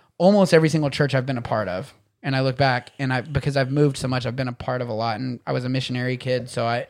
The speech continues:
I've been a part of a bunch of churches, and I've seen just flaw after flaw after flaw. And I'm coming out of that. And I had a job at the time. I was at, uh, I was working at a winery, and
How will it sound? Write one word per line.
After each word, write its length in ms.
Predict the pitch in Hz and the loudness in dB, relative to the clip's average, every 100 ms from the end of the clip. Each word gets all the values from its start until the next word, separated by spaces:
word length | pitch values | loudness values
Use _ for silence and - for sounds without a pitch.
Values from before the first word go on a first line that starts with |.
| _ | _
I've 380 | 123 135 135 135 | -2 -2 -4 0
been 140 | 165 | 2
a 60 | 151 | 4
part 200 | - 143 | 2 2
of 100 | 131 | 2
a 60 | |
bunch 220 | 127 120 - | -2 -4 -8
of 100 | - | -8
churches, 640 | 107 110 - 120 151 - _ _ _ _ _ _ _ _ _ 170 | -4 -4 -4 -6 -8 -14 _ _ _ _ _ _ _ _ _ 0
and 100 | 147 | 2
I've 240 | 139 139 | 2 -2
seen 840 | - - - 170 165 156 147 139 | -12 -10 -4 0 2 2 2 0
just 280 | 135 135 - _ _ _ | 0 -4 -4 _ _ _
flaw 440 | - 160 147 143 | -2 6 8 8
after 280 | 139 127 - | 8 4 -4
flaw 300 | 120 135 135 | -2 2 2
after 180 | 127 - | 0 -4
flaw. 400 | 123 127 135 143 151 - - | -6 -2 2 2 -2 -12 -4
And 80 | 151 | -2
I'm 80 | 143 | 2
coming 240 | 160 147 | 4 4
out 140 | 143 147 | 6 6
of 60 | |
that. 300 | 143 139 - _ _ 139 | 4 2 -2 _ _ -10
And 100 | 135 | -8
I 60 | |
had 180 | 131 143 | -4 -2
a 80 | 135 | 0
job 300 | 139 143 143 | 4 4 2
at 80 | 131 | -4
the 60 | |
time. 280 | 127 135 139 | -2 0 2
I 80 | 127 | 0
was 140 | 127 | 0
at, 240 | 117 113 - | -2 -2 0
uh, 60 | 131 127 127 127 | 2 2 2 0
I 20 | 117 | 0
was 140 | 127 | 2
working 220 | 127 135 | 2 2
at 100 | 135 | 2
a 60 | 113 | 2
winery, 580 | 117 131 131 113 117 131 - _ _ _ _ _ - | 2 0 0 -2 -4 -6 -10 _ _ _ _ _ -16
and 340 | - 123 123 | -8 -6 -6